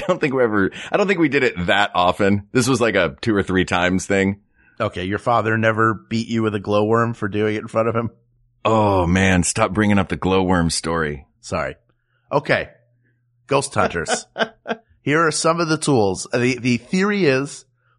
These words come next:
Speaker 2: that paranormal activity creates changes in temperature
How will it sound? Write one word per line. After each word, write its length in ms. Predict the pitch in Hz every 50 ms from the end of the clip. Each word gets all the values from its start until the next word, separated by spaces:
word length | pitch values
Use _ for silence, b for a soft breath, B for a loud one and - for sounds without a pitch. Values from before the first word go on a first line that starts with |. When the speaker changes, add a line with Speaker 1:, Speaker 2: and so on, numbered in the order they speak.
| _ _
Speaker 2:
that 160 | 113 107 -
paranormal 580 | 101 107 123 131 131 131 135 135 139 139 143
activity 600 | 139 135 - - 120 95 82 82 80 80 80 - - _ _ _ _ _ _ _ _ _ _
creates 380 | - - 120 110 104 104 - -
changes 760 | - - - 120 113 120 120 127 131 131 131 127 123 - - -
in 400 | 95 101 98 95 92 90 87 85
temperature 560 | - - 127 120 139 139 - 202 196 - _